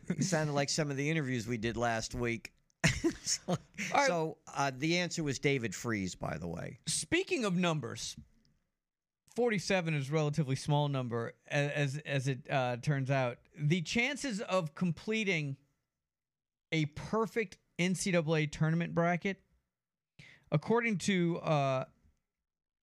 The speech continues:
Speaker 2: a professor at the U S National Museum of Mathematics, which sounds just interesting as I'll get at. I can't imagine anybody going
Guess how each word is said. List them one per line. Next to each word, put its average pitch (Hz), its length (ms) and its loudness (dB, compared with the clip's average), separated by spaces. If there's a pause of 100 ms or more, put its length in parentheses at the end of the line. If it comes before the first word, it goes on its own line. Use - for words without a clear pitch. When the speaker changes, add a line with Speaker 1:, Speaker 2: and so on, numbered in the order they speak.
(120)
Speaker 2:
a 151 160 6
professor 180 800 2
at 156 180 2
the 156 60 0
U 170 260 2
S 160 160 0
National 160 400 2
Museum 143 420 4
of 123 160 -4
Mathematics, 123 760 0
which 127 200 -2
sounds 120 320 0
just - 300 -8 (1700)
interesting 139 480 -2
as 117 140 -2
I'll 117 140 0
get 110 180 -2
at. 107 160 -2
I 117 60 0
can't 170 220 0
imagine 143 300 0
anybody 135 360 0
going 123 420 -2